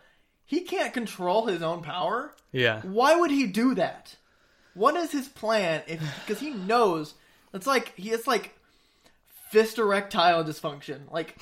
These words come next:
Speaker 1: half the time he can't get it up. And if he's, like, running in and he knows half the time he can't get it up, what does he expect to happen? Sure, he's good at martial arts, but if it's a guy with, like,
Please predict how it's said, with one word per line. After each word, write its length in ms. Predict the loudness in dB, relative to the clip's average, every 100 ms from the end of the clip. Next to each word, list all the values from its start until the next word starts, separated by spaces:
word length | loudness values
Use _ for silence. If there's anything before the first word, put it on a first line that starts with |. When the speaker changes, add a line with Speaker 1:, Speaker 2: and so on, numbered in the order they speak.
| -10
Speaker 1:
half 380 | -2 2 2 0
the 80 | -4
time 380 | 0 0 0
he 80 | -4
can't 360 | -2 0 0 0
get 180 | 2 2
it 80 |
up. 300 | 4 2 0 -8 -10 -12 -4
And 80 | -4
if 100 | 0
he's, 180 | 0 2
like, 120 | -2 -2 -4
running 480 | 2 2 2 0
in 380 | 0 0 -2 -6 -10 -4
and 120 | -2
he 120 | 0 2
knows 340 | 6 6 4
half 280 | 0 0 0
the 80 | -2
time 220 | 0 -2
he 60 | -2
can't 260 | -6 -6
get 120 | -6 0
it 60 |
up, 220 | 0 0 -8 _
what 160 | 0 2
does 100 | 0
he 120 | -2
expect 360 | -4 0 0 0
to 60 |
happen? 420 | -2 -2 -2 -8 -10 -20 _
Sure, 240 | -6 -2
he's 140 | -2 2
good 100 | 2
at 120 | 2
martial 340 | 2 0 0 0
arts, 220 | 0 0
but 140 | -8
if 100 | -8
it's 100 | -8
a 40 | -4
guy 260 | 0 2
with, 200 | 2 -2 0
like, 400 | 0 0 -4